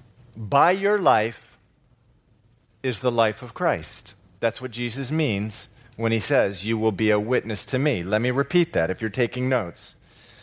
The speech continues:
This is a good thing to write down. When Jesus says, "You will be a witness to me" in Acts one eight, he means this,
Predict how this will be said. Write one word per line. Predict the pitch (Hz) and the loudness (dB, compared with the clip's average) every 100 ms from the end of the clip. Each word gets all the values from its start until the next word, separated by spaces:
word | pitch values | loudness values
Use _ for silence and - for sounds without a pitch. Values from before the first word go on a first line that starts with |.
| - _ - | -20 _ -10
This | 107 | -6
is | 110 110 | -2 -2
a | 107 | 2
good | 123 117 | 0 0
thing | 120 117 | 0 2
to | 117 | 4
write | 120 120 | 4 2
down. | 127 117 85 73 - - _ _ _ _ _ _ _ _ - | 0 0 -2 -8 -20 -20 _ _ _ _ _ _ _ _ -2
When | 135 131 | 0 2
Jesus | 135 190 185 170 | 4 4 4 4
says, | 185 165 123 107 | 4 4 4 0
"You | 127 | 2
will | 127 123 | 4 4
be | 123 139 | 6 6
a | 120 | 6
witness | 117 160 175 156 - | 4 2 4 -2 0
to | 143 | 0
me" | 131 160 123 98 113 | 2 4 2 2 0
in | 110 104 | 0 2
Acts | 107 - | 2 0
one | 117 135 107 | -2 0 2
eight, | 95 - | 0 0
he | 131 131 | 2 4
means | 135 131 120 | 2 0 2
this, | 151 87 - - | 4 2 -2 -12